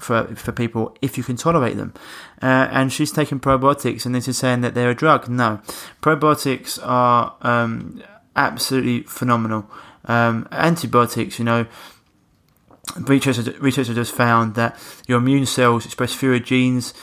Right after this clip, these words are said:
um, associated with protection against viral infection. If you take antibiotics, your immune cells are unable to respond to messages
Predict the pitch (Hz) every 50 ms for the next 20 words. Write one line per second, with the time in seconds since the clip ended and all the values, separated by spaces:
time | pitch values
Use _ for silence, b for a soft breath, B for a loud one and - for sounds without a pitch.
0 | B B B B - 123 120 120 120 117 117 117 - - - - 131 123 113 -
1 | 131 123 113 110 113 110 113 - - 131 120 - 123 117 120 107 - - 123 127
2 | 127 127 123 123 120 - 131 127 117 - 123 123 120 120 - 131 120 - 120 117
3 | - 110 107 123 123 123 123 - 123 - - - - 117 117 123 123 123 117 -
4 | 120 120 120 117 - 120 117 - 123 123 120 120 120 113 - 113 110 - - 120
5 | 120 113 - 110 117 120 117 - - 120 117 107 -